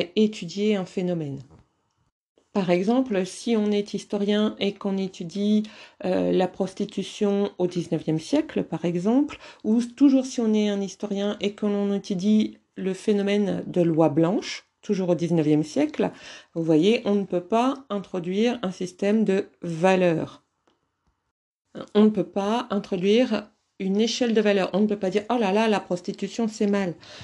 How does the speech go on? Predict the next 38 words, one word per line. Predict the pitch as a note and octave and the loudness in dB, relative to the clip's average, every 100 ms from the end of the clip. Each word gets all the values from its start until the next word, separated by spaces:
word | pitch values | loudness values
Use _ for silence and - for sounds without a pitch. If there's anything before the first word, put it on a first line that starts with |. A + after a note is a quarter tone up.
| - - | -20 -6
On | E3+ | -6
s'en | F3 A3+ | 0 -2
fiche, | - C4 B3+ | 4 4 4
en | G3 | -4
fait. | F3 F3+ F3 - | 0 0 0 -6
On | F#3+ F#3 | -2 0
est | F#3 | 0
vraiment | E3 E3 F#3 G#3 A#3+ | -2 -2 2 2 2
en | G3 | 0
train | - G#3+ G#3 | -2 0 0
d'étudier | F#3+ F#3 G3 E3+ G3+ | 2 -2 -4 0 2
la | F3+ | 2
prostitution | - F#3+ G3+ - G3 - G3+ - | -2 -6 -6 -6 -8 -4 -4 -2
au | |
dix-neuvième | F3+ F3+ F3+ D3+ D#3+ | -4 -2 -2 0 -2
siècle, | D#3+ - C4 D4+ G3 E3 - - - - - | -4 -2 -2 0 -2 -4 -10 -18 -18 -20 -6
euh, | F#3+ F3 | 0 0
ou | - G#3 | 2 4
en | G3+ | 4
train | G#3 - G#3 | 0 -2 0
d'étudier | G3+ G3+ G3+ E3+ F#3+ G#3 G3+ | 2 -2 -4 -4 2 4 4
le | G3 | 0
phénomène | G3 F#3+ F#3+ F#3+ | -2 -2 -2 0
de | F3+ | 0
loi | E3+ F3 | 0 0
blanche. | E3+ G#3 C4 - - | 0 0 0 -2 -6
Alors, | F#3 F#3 F3+ | -2 0 0
le | F3+ | -2
fait | - A3 | 0 0
de, | G#3+ F#3+ F3+ - _ | 0 -4 -4 -14 _
que | A3+ | 4
les | F3 | 4
bourgeois, | E3+ A3+ G#3 G3+ G#3 A3 A3 - - - - | 4 2 2 2 4 4 2 -6 -20 -10 -2
euh, | F3 E3+ | 0 0
pour | E3+ G#3 G3 | -4 -8 -4
des | |
raisons | F#3 G3 F#3+ A#3+ | -2 -2 0 -2
financières, | - A3+ G#3+ G#3 - G#3+ G#3 G#3 G#3 G#3 - | 0 2 2 0 -2 0 2 4 2 0 -2